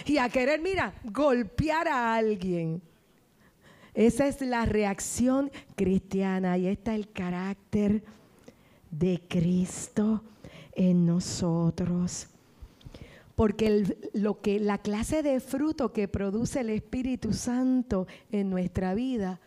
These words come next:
que quiere decir, si el Espíritu Santo está en nosotros, lo que Él produce es esto. Esto le sale natural. Amor, alegría, paz, paciencia, gentileza, bondad, fidelidad,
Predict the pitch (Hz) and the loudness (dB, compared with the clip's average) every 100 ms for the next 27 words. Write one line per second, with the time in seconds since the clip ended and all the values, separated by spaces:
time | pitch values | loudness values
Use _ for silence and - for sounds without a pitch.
0 | _ _ - _ _ _ _ _ 214 208 | _ _ -20 _ _ _ _ _ -2 0
1 | 220 254 262 269 285 - 254 226 - 320 | 2 2 2 2 0 2 2 2 2 0
2 | 359 277 - 294 311 277 247 285 285 277 | 0 -2 -2 0 0 0 0 0 0 0
3 | 269 302 285 247 240 240 254 262 294 285 | 0 0 0 2 0 0 0 0 0 -2
4 | 269 294 349 - 381 254 - _ _ _ | -2 -4 -6 -6 -8 -8 -16 _ _ _
5 | - 262 339 339 277 - 294 370 349 294 | -6 -4 -2 -2 -2 0 -2 -2 0 -2
6 | 277 254 277 349 339 294 - _ _ _ | -2 -2 0 0 -2 -6 -14 _ _ _
7 | _ - - - - - _ _ - 254 | _ -20 -20 -20 -20 -20 _ _ -2 0
8 | 247 247 254 302 - - - _ 214 208 | 2 4 4 2 0 -10 -20 _ 0 2
9 | 175 190 202 208 226 262 285 - _ 196 | 2 2 2 2 0 -2 -6 -20 _ -2
10 | 180 202 233 - - - - - 202 202 | 0 -2 -8 -10 -16 -20 -20 -4 -2 -2
11 | - 196 185 196 - 226 233 233 _ - | -2 -2 0 -2 -4 -6 -6 -12 _ -6
12 | 214 185 180 190 180 175 175 190 - 214 | -2 -2 -2 -2 -2 -2 -2 -4 -4 -4
13 | 220 - - - _ 175 185 180 175 180 | -4 -8 -20 -20 _ 0 0 0 -2 -4
14 | 202 - _ _ _ 214 180 175 175 170 | -6 -10 _ _ _ -2 0 0 0 0
15 | 180 202 | -2 -2